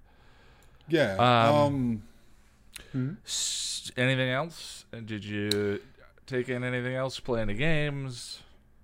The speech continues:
Speaker 1: Um, didn't, didn't play a lot of games because I didn't really have access to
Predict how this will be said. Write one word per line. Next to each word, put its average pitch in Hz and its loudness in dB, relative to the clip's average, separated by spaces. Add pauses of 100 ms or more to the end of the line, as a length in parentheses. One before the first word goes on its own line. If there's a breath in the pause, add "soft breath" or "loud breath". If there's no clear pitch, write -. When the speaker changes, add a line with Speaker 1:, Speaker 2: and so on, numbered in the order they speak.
(180)
Speaker 1:
Um, 185 4 (260)
didn't, 190 6
didn't 202 10
play 220 4
a 220 8
lot 196 8
of 180 0
games 180 6
because 170 2
I 160 6
didn't 160 0
really 160 2
have 147 4
access 147 -2
to 135 2